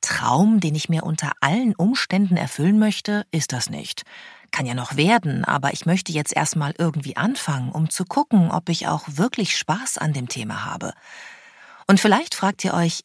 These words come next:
„Was brauche ich dafür? Geht das auch ohne eigenen Garten?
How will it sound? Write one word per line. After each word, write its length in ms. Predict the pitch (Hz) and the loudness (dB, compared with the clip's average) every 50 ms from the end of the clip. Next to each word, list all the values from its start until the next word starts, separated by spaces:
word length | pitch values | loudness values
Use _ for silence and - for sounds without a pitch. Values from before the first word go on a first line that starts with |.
| _ - | _ -6
„Was 220 | 160 147 - - | -4 -4 -4 -2
brauche 320 | - - 190 262 - 240 | 0 0 0 0 0 -2
ich 140 | - 127 - | -4 -4 -6
dafür? 440 | - 117 - - - 117 113 - - _ _ _ | -8 -8 -10 -8 -10 -10 -10 -12 -14 _ _ _
Geht 220 | - 127 127 - 175 | -6 -6 -2 0 0
das 180 | 160 - - | 0 0 -2
auch 220 | - 135 135 - - | -4 -6 -8 -10 -10
ohne 340 | - - 127 147 170 202 - | -8 -4 2 2 4 4 4
eigenen 360 | 196 208 214 208 214 214 208 | 2 0 0 2 2 4 4
Garten? 460 | 190 196 196 208 226 - 247 269 285 | 2 2 0 -2 -2 -2 -2 -2 -2